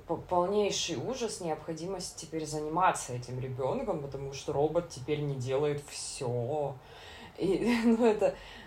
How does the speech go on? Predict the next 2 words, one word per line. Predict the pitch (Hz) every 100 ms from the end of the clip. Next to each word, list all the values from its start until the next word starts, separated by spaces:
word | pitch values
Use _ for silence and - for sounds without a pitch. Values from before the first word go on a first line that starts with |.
| - - - - - - - -
м, | - 180 147 156 160 151 - - - - - - - - -
такое | 175 170 - 180 180 160 147